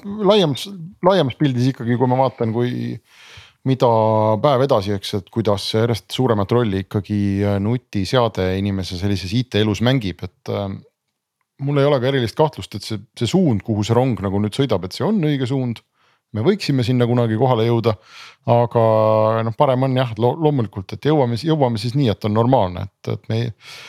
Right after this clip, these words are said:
saame uskuda ja, ja, ja seda uskumust põhjendada, et see asi on turvaline ja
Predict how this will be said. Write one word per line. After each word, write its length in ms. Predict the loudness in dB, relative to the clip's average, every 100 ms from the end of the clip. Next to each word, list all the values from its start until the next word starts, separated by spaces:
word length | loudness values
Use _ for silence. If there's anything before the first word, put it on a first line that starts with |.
| -20 -20 -20 -20
saame 380 | -2 2 2 2 2 2 2 0 -6 _ -4
uskuda 540 | 0 0 0 2 4 4
ja, 160 | 4 4 4
ja, 160 | 4 2 2 0
ja 80 |
seda 180 | -2 -2
uskumust 460 | -2 -2 -2 -2 -2
põhjendada, 420 | 0 0 -2 -6
et 80 | -6
see 140 | -4
asi 140 | -2 -2
on 100 | -2
turvaline 480 | 0 0 0 0
ja 100 | 0